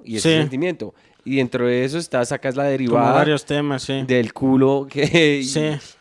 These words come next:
Speaker 1: y ahí vuelves a empatar con lo del
Speaker 2: Yo,
Speaker 1: perro.
Speaker 2: como siento que yo hablo muy lento y nuestro presidente también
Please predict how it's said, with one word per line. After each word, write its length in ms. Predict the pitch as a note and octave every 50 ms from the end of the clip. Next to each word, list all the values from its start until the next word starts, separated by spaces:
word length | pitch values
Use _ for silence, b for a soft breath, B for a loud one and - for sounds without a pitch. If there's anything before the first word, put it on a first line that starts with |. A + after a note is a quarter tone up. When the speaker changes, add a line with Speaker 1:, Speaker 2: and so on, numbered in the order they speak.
| _ -
Speaker 1:
y 200 | B2+ B2+ C3 C3
ahí 80 | B2+
vuelves 400 | A#2+ A#2+ C#3+ E3 E3 D3+ D3+ D#3
a 40 | E3+
empatar 540 | D#3+ D#3 C#3 C3 - E3+ E3+ D#3 B2+ - _ _ _ _ _
con 140 | - B2+ A#2+
lo 60 | A#2 A2+
del 60 | A2+
Speaker 2:
Yo, 100 | D#3 E3+
Speaker 1:
perro. 240 | E3+ C#3 A2+ G2 - _ b b b b b b b b _ -
Speaker 2:
como 360 | - F#3 F3 E3 E3 - - - - _ - - - -
siento 360 | - - F#3 F#3 F3+ G#3+ G3+
que 140 | - F3+ D3+
yo 120 | C#3+ D#3+ E3
hablo 200 | E3+ E3+ F3 E3+
muy 160 | E3 E3+ E3
lento 500 | D#3+ D#3+ D#3 D#3 D3 - B2 G#2 - _ _ _ _ _ - _ _ - _ _ - _ _ _ _ -
y 600 | C3+ C3+ C#3 C#3 C3+ C#3 C3+ C3+ C3+ C3+ C3+ C3+ C3
nuestro 380 | C#3 C#3 C#3 C3+ - C#3 B2
presidente 500 | B2 B2+ C3 - C#3 C3+ C#3 C#3 C#3 D3+
también 500 | C3 - B2+ B2+ B2+ C3 C#3 C#3 C3+ B2+